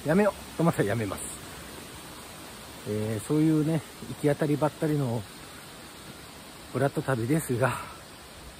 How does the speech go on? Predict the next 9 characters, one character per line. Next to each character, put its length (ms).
ぜ 140
ひ、 180
見 120
て 80
い 60
た 160
だ 100
い 80
て、 240